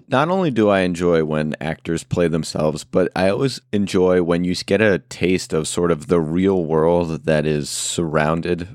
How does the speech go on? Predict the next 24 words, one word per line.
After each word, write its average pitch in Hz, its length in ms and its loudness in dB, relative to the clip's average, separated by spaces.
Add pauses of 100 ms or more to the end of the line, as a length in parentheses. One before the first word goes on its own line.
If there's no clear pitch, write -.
by 85 540 0
what 85 180 2
is 85 340 0
the 80 120 0
veil 80 300 0
of 82 100 -2
superheroes. 98 800 -4 (400)
That 113 180 2
I 131 40 6
always 117 260 4
just - 180 -4
find 90 380 2
to - 100 -6
be 85 200 0
just - 280 -6
this 82 180 -4
fantastic 85 760 -4 (140)
concept, - 680 -4
right? 90 240 2
'Cause 87 240 -4 (300)
you 104 140 2
have 95 120 0
these 92 180 0 (480)
larger-than-life 87 640 -2